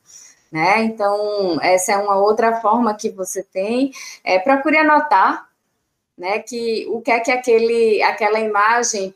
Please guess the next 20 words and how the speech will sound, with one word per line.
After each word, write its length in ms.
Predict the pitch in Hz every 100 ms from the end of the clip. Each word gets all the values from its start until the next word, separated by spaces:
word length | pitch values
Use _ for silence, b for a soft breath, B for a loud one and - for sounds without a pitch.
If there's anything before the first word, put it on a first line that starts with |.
| _ -
tá, 320 | 208 226 240
de 160 | 220
fato, 440 | 220 - 202 196 190
vendendo 1040 | 208 240 240 196 208 254 294 269 320 330
ou 180 | - 214
levando. 800 | 220 202 190 175 180 214 247 - -
E 100 | 269
uma 220 | 269 269
outra 280 | 302 311 285
coisa 540 | - 202 226 247 226
que 120 | 220
eu 40 | 202
acho 320 | 196 196 220
importante 840 | 247 254 240 240 208 220 240 220 -
com 100 | 214
relação 460 | 214 190 190 190
à 80 | 185
observação 680 | 180 - 190 185 - 175 170
da 220 | 180 220
concorrência, 1000 | - 247 220 185 - 185 269 320 202